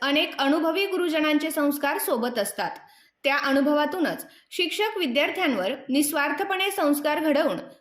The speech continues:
विविध क्षेत्रांमध्ये नावलौकिक मिळवून काम करता येते, याचे धडेही देण्याचे काम शिक्षक करतो. असेच पवित्र ज्ञानदानाचे काम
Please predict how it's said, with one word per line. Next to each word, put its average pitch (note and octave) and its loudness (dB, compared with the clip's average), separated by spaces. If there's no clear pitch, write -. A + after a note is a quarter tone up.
विविध D#4+ 2
क्षेत्रांमध्ये E4+ 0
नावलौकिक D#4 0
मिळवून A#3+ 2
काम B3+ -2
करता B3 -2
येते, - -4
याचे B3 -2
धडेही D#4 2
देण्याचे D#4+ 0
काम B3+ -2
शिक्षक B3+ -4
करतो. - -4
असेच C#4+ 0
पवित्र B3+ 0
ज्ञानदानाचे D#4+ -2
काम A#3 -4